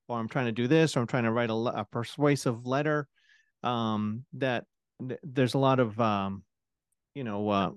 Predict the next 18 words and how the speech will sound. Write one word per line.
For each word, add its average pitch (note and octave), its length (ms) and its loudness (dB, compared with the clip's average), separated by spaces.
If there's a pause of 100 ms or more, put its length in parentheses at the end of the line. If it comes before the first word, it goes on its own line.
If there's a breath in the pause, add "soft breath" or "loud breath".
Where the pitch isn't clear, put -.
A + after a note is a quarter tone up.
(920 soft breath)
self-esteem, F3 800 6
you D#3+ 100 6
know, C#3+ 360 4
issues D3+ 480 4
and B2 100 2
that C3+ 140 0
sort C3+ 140 -4
of B2+ 100 -4
thing C3+ 220 0
that A#2 120 0
comes B2+ 260 -2
up, B2+ 260 2
and, G2 180 -2
and, G2 420 -4
you A2 100 -4
know, G2 140 -2
you're F#2+ 160 -2
worried, D3 420 2